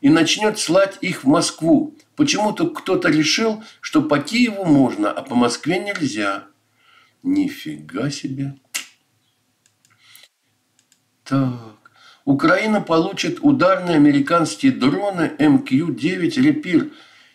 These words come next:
Издание пишет, что они могут изменить, изменить баланс в российско-украинской войне, так как они ещё боеспособнее, чем уже прославившийся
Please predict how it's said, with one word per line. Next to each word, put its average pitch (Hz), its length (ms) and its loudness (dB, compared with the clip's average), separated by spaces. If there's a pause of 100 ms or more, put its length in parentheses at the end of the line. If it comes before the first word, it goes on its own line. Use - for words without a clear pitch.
Издание 170 540 2
пишет, - 360 -2
что - 200 0
они 170 220 2
могут 151 500 2
изменить, 139 580 2
изменить 139 640 2
баланс 160 560 0
в - 80 -16
российско-украинской 143 1080 0
войне, 156 500 0 (560)
так 165 180 0
как 151 260 -2
они 156 320 4
ещё 165 400 0
боеспособнее, 143 1300 0 (240)
чем 156 260 2
уже 139 240 2
прославившийся 135 1120 -2